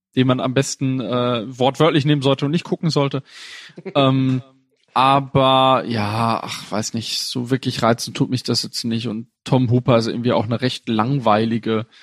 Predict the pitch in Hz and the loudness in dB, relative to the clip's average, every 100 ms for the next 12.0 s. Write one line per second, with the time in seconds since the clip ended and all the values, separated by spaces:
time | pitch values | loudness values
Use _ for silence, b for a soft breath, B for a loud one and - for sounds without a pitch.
0 | B B B B B B - 101 110 104 | B B B B B B -2 0 2 0
1 | 123 117 113 117 120 135 110 104 107 98 | 2 2 4 4 4 4 2 0 0 -2
2 | 107 - 104 104 _ _ _ _ - 131 | -2 -4 -6 -8 _ _ _ _ -12 -10
3 | - _ _ _ _ _ _ _ _ _ | -10 _ _ _ _ _ _ _ _ _
4 | _ B B B 139 165 196 - - 160 | _ B B B 0 2 0 -4 0 4
5 | 196 143 139 151 143 170 170 143 180 185 | 4 2 0 -2 -4 -2 -2 -2 -4 -6
6 | 165 - 151 147 143 131 135 139 175 185 | -10 -6 -4 -2 -4 -4 -4 -6 -10 -8
7 | - 156 160 - 147 139 175 - 127 113 | -4 -4 -6 -10 -6 -4 -4 -4 -6 -6
8 | 113 120 - 156 180 B B B B - | -6 -8 -4 -2 -4 B B B B 0
9 | 139 147 143 127 143 165 165 - - 139 | 0 0 -4 -2 0 2 0 -2 -2 -2
10 | 139 - - 156 147 131 127 120 - 131 | -2 -2 0 2 0 -2 -2 -2 -2 -4
11 | 127 104 - - 117 - - - - 143 | -4 -8 -14 -12 -12 -12 -12 -12 -14 -20